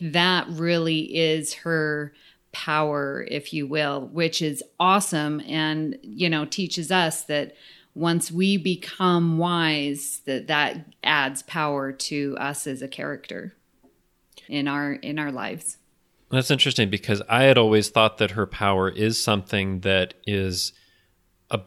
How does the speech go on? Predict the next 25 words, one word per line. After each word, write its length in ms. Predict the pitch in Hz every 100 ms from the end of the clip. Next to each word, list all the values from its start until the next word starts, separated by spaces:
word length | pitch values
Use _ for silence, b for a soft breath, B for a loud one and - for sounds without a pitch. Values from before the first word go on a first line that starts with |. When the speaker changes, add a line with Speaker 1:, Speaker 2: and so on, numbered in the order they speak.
| -
Speaker 2:
a 120 | 117
bit 260 | 98 120 123
more 240 | 110 107
like, 480 | 101 101 98 95 -
like 300 | 101 92 92 _ _ _
Q's, 500 | - 123 113 104 92
where 140 | 98
she 220 | 92 - 95
would 180 | 95
have 520 | 90 101 98 95 95 - - -
more 240 | 101 101
power 500 | 95 107 95 95 95
over, 560 | 98 92 95 92 90 - b b b _
you 80 | 92
know, 120 | 90
space 680 | 87 - - 101 95 92 -
and 220 | 92 87
time 500 | - 104 95 98 98
and 160 | 92 90
dimension 580 | 95 95 98 - 98 98
and 180 | 92
things 280 | 101 95 92
like 240 | 90 90 -
that. 360 | 92 92 -
But 360 | 95 90 -